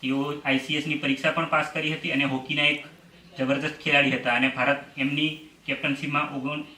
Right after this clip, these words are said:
અઠ-, ઓગણીસો ને અઠ્ઠાવીસમાં ઓલિમ્પિકમાં ગોલ્ડ મેડલ પણ જીતી હતી. અને આપણે એમની વિશે વધારે વાત કરીએ તો એ પાંચમી અને છઠ્ઠી અનુસૂચિ જે આદિવાસીઓને મળેલી છે, એની પાછળ મુખ્ય વ્યક્તિ એ જ છે.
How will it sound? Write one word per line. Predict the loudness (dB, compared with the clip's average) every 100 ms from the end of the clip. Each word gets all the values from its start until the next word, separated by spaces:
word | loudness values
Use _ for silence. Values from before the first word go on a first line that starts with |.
| -20 _ -10
અઠ-, | -10 -8 -6
ઓગણીસો | -2 -2 0
ને | -2
અઠ્ઠાવીસમાં | 0 2 0 0 0
ઓલિમ્પિકમાં | 2 2 2 -2 -2
ગોલ્ડ | 2 4 4
મેડલ | 4 2
પણ | -4 -6
જીતી | -8 -10
હતી. | -12 -12 -14 -18 -18 -6
અને | 0
આપણે | 2 4 4
એમની | 4 0 0 0 0
વિશે | -2 -2 -2 -2 -8 -20 _ _ _
વધારે | -2 2 4
વાત | 4 2
કરીએ | 0
તો | 0 -4 -6
એ | -2 2 2 0
પાંચમી | 2 2 2 2 2
અને | 2 0 -2 -8
છઠ્ઠી | -2 0
અનુસૂચિ | 0 -2 -4 -4
જે | -2 -4 -6 -8 -4
આદિવાસીઓને | 0 0 0 -2
મળેલી | 0 2 2
છે, | 0
એની | 0 0 2
પાછળ | 0 2 0 -2 -6 -16 -12 -10
મુખ્ય | -2 0
વ્યક્તિ | 0 -2 -6
એ | 2 2
જ | 2
છે. | -6 -8